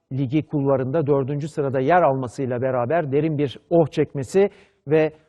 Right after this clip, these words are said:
e, doğrudan Şampiyonlar Ligi'ne katılacak olması da siyah beyazlılar için de, Türk futbolu için de son derece önemli. Beşiktaş önemli bir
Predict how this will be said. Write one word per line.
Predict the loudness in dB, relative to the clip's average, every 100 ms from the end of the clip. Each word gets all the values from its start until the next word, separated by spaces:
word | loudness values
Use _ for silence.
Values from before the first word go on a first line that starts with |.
| _ -4
e, | -2 -2 0
doğrudan | 2 4 4 2 0 -2
Şampiyonlar | -8 -6 -4 -2 0 2 0
Ligi'ne | 0 -4
katılacak | -4 -4 -2 0 0 0
olması | 0 -2 -4 0
da | 0 0 -4 _
siyah | _ 0 2 2
beyazlılar | 0 0 -2 -4
için | -6 -6 -2
de, | 0 0 -2 _ _ -4
Türk | -4 -2
futbolu | -2 0 0
için | -2 -4
de | -4
son | -4 -4 -2
derece | -2 -2 -2
önemli. | 0 0 -2 -4 -6 _ _ -10
Beşiktaş | -10 -8 -8 -6
önemli | -6 -4 -2
bir | -2 -2